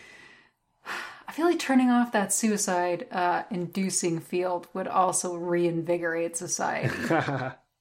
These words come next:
Speaker 2: Oh no, the, uh, the Hetfield only made people wanna kill themselves when the aliens took it over.
Speaker 1: Oh, okay.
Speaker 2: Yeah, yeah, it was the
Speaker 1: So
Speaker 2: psychological, um, side effects of the longevity drug that made them wanna kill themselves.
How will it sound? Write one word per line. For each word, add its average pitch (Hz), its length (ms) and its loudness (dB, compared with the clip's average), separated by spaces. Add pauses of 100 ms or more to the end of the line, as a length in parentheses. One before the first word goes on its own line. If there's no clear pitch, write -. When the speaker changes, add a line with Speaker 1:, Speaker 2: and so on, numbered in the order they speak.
(560)
Speaker 2:
Oh 180 120 12
no, 180 180 12
the, 151 220 10
uh, 143 140 8
the 139 140 4
Hetfield 147 500 6
only 143 460 6
made 131 340 2
people 139 240 2
wanna 127 160 0
kill 127 180 -2
themselves 120 420 -2
when 117 80 -6
the 113 140 -4
aliens 113 300 -4
took 117 160 -6
it 117 40 -6
over. 110 360 -4 (460)
Speaker 1:
Oh, 208 480 8 (100)
okay. 143 120 2
Speaker 2:
Yeah, 135 100 8
yeah, 131 180 8
it 131 40 4
was 131 160 2
the 139 140 6
Speaker 1:
So 147 160 4
Speaker 2:
psychological, 131 720 4 (540)
um, 110 580 -2
side 127 260 0
effects 120 300 -6
of 123 60 -6
the 120 60 -2
longevity 117 480 -2
drug 104 420 -6
that 113 120 -8
made 113 120 -6
them 107 120 -12
wanna 107 160 -8
kill 120 180 -8
themselves. 123 480 -12